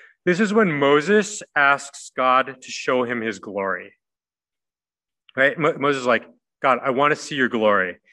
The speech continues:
And God responds, uh, to Moses by basically saying, "Moses, um, you, you, you can't look at me face to face. You can't do that and live.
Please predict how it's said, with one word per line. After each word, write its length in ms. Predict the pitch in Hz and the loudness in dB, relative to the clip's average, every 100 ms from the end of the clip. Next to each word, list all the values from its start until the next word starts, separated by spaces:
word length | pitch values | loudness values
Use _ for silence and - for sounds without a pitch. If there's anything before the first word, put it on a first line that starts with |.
| _ _ _ | _ _ _
And 100 | 151 | -2
God 200 | 175 185 | 4 4
responds, 760 | 220 - - 147 147 151 139 131 - | 4 2 2 4 4 0 -8 -16 -6
uh, 280 | 143 131 127 | 2 4 4
to 120 | 123 | 2
Moses 280 | 143 143 127 | 0 0 0
by 160 | 135 139 | 0 2
basically 340 | 139 135 - | 2 0 -6
saying, 380 | 117 139 123 - _ _ _ _ _ - | -4 -2 -2 -6 _ _ _ _ _ -2
"Moses, 500 | 151 170 165 170 - - - | 4 4 4 -2 -6 -12 -4
um, 260 | 135 131 - | -2 -4 -10
you, 160 | - 151 | -12 -10
you, 260 | 151 147 165 | -8 -4 -2
you 240 | 147 165 | 0 -2
can't 380 | - 165 175 160 | -2 0 2 2
look 260 | 143 139 | 2 2
at 180 | 143 113 | 2 0
me 120 | 131 | -4
face 360 | 101 - 113 - | -6 -2 -2 -4
to 100 | - | -12
face. 480 | - 110 98 98 - _ _ | -4 -2 -2 -6 -16 _ _
You 80 | 123 | -4
can't 260 | 175 170 | -2 -2
do 140 | 156 147 | 0 2
that 220 | 131 127 | 2 2
and 200 | 135 110 | -2 -4
live. 280 | 107 92 95 | -4 -4 -6